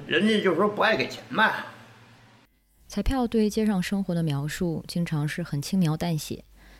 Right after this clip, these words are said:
Speaker 2: 尤其是用他的北京口音说出来，有的时候听起来还挺逍遥。但生活的下沉是在具体的发生的。
Speaker 1: 哎，我找一太阳地方，我或者我先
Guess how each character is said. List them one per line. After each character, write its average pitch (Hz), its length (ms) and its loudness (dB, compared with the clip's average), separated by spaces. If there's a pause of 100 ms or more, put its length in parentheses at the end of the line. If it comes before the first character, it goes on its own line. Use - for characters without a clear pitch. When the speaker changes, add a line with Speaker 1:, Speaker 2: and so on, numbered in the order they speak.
(520)
Speaker 2:
尤 214 120 0
其 240 180 0
是 226 160 2
用 214 140 4
他 196 160 2
的 175 140 2
北 143 180 0
京 180 160 0
口 160 160 0
音 147 140 2
说 190 200 -2
出 - 140 -4
来， 143 340 0 (640)
有 160 140 -4
的 175 80 -2
时 202 100 -2
候 208 120 2
听 220 180 2
起 202 100 2
来 156 140 0
还 156 140 -2
挺 147 140 0
逍 160 240 0
遥。 143 240 -2 (1400)
但 180 280 2
生 202 200 2
活 185 100 2
的 180 80 2
下 180 180 0
沉 139 400 0 (340)
是 - 180 -6
在 151 200 2
具 - 160 -2
体 143 140 -6
的 139 80 -4
发 151 160 -2
生 151 240 0
的。 143 100 -2 (520)
Speaker 1:
哎， - 200 -12 (100)
我 - 60 -6
找 92 200 -6
一 98 80 -4
太 - 180 -12
阳 101 160 -10
地 107 120 -8
方， 82 100 -12
我 82 180 -16 (360)
或 120 100 0
者 107 80 2
我 101 100 0
先 120 240 -4